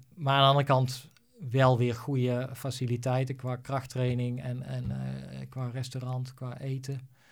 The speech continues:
Dus zo kom je eigenlijk continu toch dingen tegen op het pad van iemand die zo'n prestatie wil leveren, waardoor,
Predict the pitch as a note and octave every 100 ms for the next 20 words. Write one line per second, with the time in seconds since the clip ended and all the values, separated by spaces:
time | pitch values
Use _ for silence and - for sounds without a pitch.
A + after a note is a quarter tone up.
0 | _ _ _ _ _ _ _ _ - C#3+
1 | F#3 E3+ E3 - _ - _ _ - F3+
2 | E3+ D#3 F3 E3 F3+ D#3 C#3 C3 E3+ F3
3 | D#3 D3+ D3 D#3+ - _ _ _ _ _
4 | _ F3+ C3+ A#2 D3 D3 C3+ D3 C3+ A#2+
5 | D3 C#3+ A#2 B2+ C3 D#3 C#3 - - C3
6 | C3 D3+ C3+ A#2+ A#2+ A2+ - B2 A#2 A2+
7 | A2+ C#3 D3+ D3 C#3+ C3+ C3 A#2 B2+ B2
8 | A#2+ A#2+ A#2 A#2